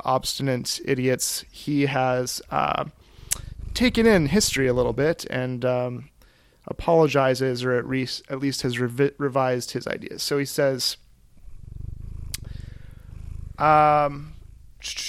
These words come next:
well, first of all, he, he, he has this quote that people didn't read the whole book, and, and the end of his book is about potential threats to democracy. Uh,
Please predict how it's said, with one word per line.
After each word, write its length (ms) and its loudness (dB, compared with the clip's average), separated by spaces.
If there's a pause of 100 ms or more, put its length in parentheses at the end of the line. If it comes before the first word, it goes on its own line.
(500)
well, 140 6
first 280 4
of 60 10
all, 80 12
he, 120 6
he, 280 -2
he 100 -2
has 160 4
this 160 -2
quote 440 0
that 120 -2
people 240 -4
didn't 280 -4
read 200 -2
the 100 -2
whole 140 -4
book, 340 -10 (220)
and, 420 -6
and 260 -6 (100)
the 160 -2
end 240 6
of 100 2
his 120 0
book 260 0
is 100 -4
about 280 -2
potential 360 -8
threats 300 0
to 60 -6
democracy. 680 -2 (580)
Uh, 440 2